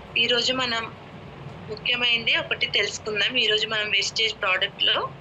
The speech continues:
ఆయుష్ శాంతి గ్లూకో హెల్త్ గురించి ఒక ప్రోడక్ట్ ఉంది కదా, దాని గురించి తెలుసుకోబోతున్నాం.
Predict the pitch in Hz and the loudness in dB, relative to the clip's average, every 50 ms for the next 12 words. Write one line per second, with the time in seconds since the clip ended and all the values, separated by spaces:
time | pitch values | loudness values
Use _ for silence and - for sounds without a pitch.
0 | - - - - - - - - - - - - - - - - - - - - | -16 -16 -16 -16 -16 -14 -14 -14 -14 -16 -16 -16 -16 -16 -16 -16 -14 -16 -16 -16
1 | - - 202 208 220 220 - - - - 233 220 220 220 262 269 - 220 226 226 | -6 -2 2 2 4 4 4 2 2 2 0 0 -2 0 0 0 2 2 2 0
2 | 220 - 233 233 233 220 208 - - 208 - - - - 214 208 196 196 202 202 | 0 0 0 2 4 4 2 2 0 -8 -10 -14 -12 -4 -2 0 0 0 0 -2
3 | - - 392 508 554 - - - - - - - - - - - - - - - | 0 0 0 0 0 -4 -10 -16 -18 -18 -18 -18 -18 -18 -18 -18 -18 -18 -18 -18
4 | - - - - 220 220 - 214 196 185 185 214 226 - - 226 208 190 180 180 | -18 -18 -8 -6 -6 -4 -2 -2 0 0 0 0 -2 0 -2 -2 -2 0 0 0
5 | 180 185 214 285 359 - - - - - - - 214 214 220 220 220 226 214 214 | 2 2 2 0 -2 -8 -14 -16 -16 -16 -6 -2 0 0 0 -2 -4 -6 -6 -4
6 | - 175 - - 320 247 - - - - 202 180 185 175 - - - 185 196 240 | -4 -6 -2 0 0 0 0 -2 -2 -2 0 0 0 -2 -2 -2 -2 -2 0 -2